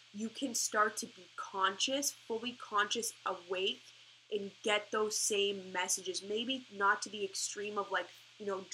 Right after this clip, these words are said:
dreams in the middle of the day where you are, you totally leave this reality like you do when you sleep, but realizing you can get those messages in a different way and kind of, like, outgrowing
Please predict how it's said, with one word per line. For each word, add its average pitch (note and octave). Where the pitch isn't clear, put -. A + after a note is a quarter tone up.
dreams G3+
in G3
the F#3+
middle F#3+
of F#3+
the F#3
day F#3
where F#3+
you F#3
are, E3+
you G#3
totally G#3
leave G3
this G3
reality F#3
like F3
you G3
do G3
when F#3+
you F3+
sleep, F3+
but F#3
realizing F#3+
you A3+
can A3
get G3
those G3
messages F#3+
in F#3+
a F#3
different F#3
way F#3+
and F#3+
kind G#3
of, G3+
like, G3
outgrowing G3+